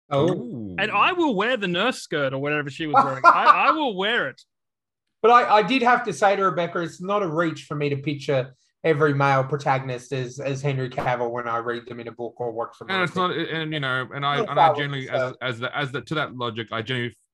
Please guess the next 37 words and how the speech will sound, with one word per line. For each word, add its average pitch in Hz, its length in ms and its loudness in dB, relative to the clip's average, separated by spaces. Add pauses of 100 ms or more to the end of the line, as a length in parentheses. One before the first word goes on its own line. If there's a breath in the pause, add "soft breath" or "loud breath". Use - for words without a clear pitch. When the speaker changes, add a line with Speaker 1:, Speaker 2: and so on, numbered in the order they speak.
Speaker 2:
every 135 200 -6
female 120 280 -4
character 110 320 -4
to 110 60 -10
me 104 440 -6
is 98 280 -10
Kat 104 240 -8
Graham 98 320 -6
from, 92 240 -10
you 90 60 -10
know, 90 100 -10
Vamp-, 104 400 2
Speaker 1:
<laughs> 98 120 -12
Speaker 2:
Bonnie 107 220 -4
from 104 140 -8
Vampire 135 340 -2
Diaries. 104 440 -4 (320 loud breath)
So - 140 -6
again, 104 460 -6
you 110 80 -8
know, 90 180 -10 (180)
Speaker 1:
<laughs> - 160 -20
Speaker 2:
they 180 840 -2
would 349 100 0
have 220 140 -2
cute 214 320 -6
babies. 139 460 -6
I 113 60 -4
would 120 100 -4
have 127 100 -6
to - 40 -20
say 113 140 -6
Henry 135 280 -6
Cavill 127 400 -6
and 110 160 -10
Kat - 260 -14
Graham. 110 260 -10